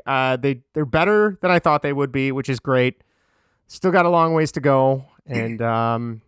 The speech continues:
yeah, you know, I'm, we'll see what happens because, uh, they're, there's not much left. And, I mean,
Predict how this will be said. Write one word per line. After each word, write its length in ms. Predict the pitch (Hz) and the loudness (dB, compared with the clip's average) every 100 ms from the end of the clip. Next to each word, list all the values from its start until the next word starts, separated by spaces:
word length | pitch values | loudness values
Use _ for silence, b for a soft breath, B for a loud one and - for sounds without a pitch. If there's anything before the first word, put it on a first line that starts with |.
| _ _ | _ _
yeah, 260 | 127 156 127 - | -2 0 -2 -4
you 100 | 135 | 0
know, 60 | |
I'm, 320 | 127 135 147 - | 2 2 0 -4
we'll 200 | 127 131 | -8 -6
see 140 | - 139 | -6 -4
what 100 | 117 | -2
happens 380 | 120 - 110 - | -2 -2 -6 -10
because, 360 | 113 107 98 | -10 -8 -8
uh, 240 | 107 110 113 - | -6 -4 -6 -4
they're, 460 | 131 120 113 104 - _ _ _ | -2 0 -2 -4 -10 _ _ _
there's 200 | 123 113 | -8 -4
not 160 | 120 110 | -4 -2
much 220 | 113 - | -4 -4
left. 380 | 117 113 113 - | -2 0 0 -4
And, 240 | 101 101 - | -10 -10 -10
I 40 | |
mean, 340 | 110 104 101 | -8 -8 -10